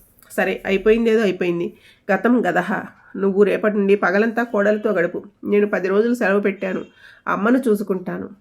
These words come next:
ఆదిత్య, జన్మ జన్మలకి నువ్వే నా భర్తవి కావాలి. ఒక్కసారిగా ఆతిథ్యను అల్లుకుపోయింది మారిన మనసుతో కోమలి.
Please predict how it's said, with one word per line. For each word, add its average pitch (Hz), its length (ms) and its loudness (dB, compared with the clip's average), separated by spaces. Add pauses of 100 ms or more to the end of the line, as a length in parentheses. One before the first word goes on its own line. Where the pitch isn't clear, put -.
(500)
ఆదిత్య, 196 460 0
జన్మ 185 280 -2
జన్మలకి 208 480 0
నువ్వే 196 260 2
నా 226 120 2
భర్తవి 208 360 0
కావాలి. 180 440 -2 (400)
ఒక్కసారిగా 208 560 2
ఆతిథ్యను 208 460 0
అల్లుకుపోయింది 190 800 -2
మారిన 190 400 2
మనసుతో 196 460 -2
కోమలి. 165 380 -4